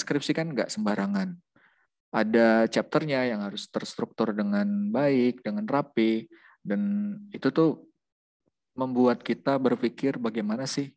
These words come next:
cara berpikir yang terstruktur, yang logis. Terus ini juga bisa mempertajam critical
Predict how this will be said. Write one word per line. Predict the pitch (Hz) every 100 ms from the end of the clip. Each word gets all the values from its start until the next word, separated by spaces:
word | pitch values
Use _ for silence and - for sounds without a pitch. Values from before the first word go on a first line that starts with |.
| _
cara | - 110 107 107 104 104 - - _ _
berpikir | 113 117 110 110 104 104
yang | 117 104 101 104 104 -
terstruktur, | 113 - 160 - - 135 139 131
yang | 110
logis. | 123 147 127 123 123 127 - - _ _ _ _ -
Terus | 104 104 104 104 104 101 - - -
ini | 117
juga | 117 110 107 98
bisa | 98 107 - 110
mempertajam | 107 104 110 107 104 101 101 101 101 101 104
critical | 113 - - 104 101 101